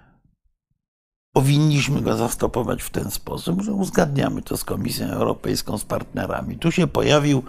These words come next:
w pytaniach od, y, jednego z panów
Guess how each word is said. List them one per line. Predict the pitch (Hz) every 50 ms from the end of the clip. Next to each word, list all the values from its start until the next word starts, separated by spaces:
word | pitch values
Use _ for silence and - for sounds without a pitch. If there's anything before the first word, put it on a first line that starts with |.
| - - - - - - - - 110 123 120 113
w | - - - 101 110 117 113 113
pytaniach | - 131 - - 131 117 110 110 110 107 104 104 - - 95
od, | 95 98 - - - -
y, | - 104 110 107 107 107 98 95 107 110 110
jednego | 110 107 98 98 104 101 95 98 95
z | -
panów | - - - 147 175 180 170 160 - -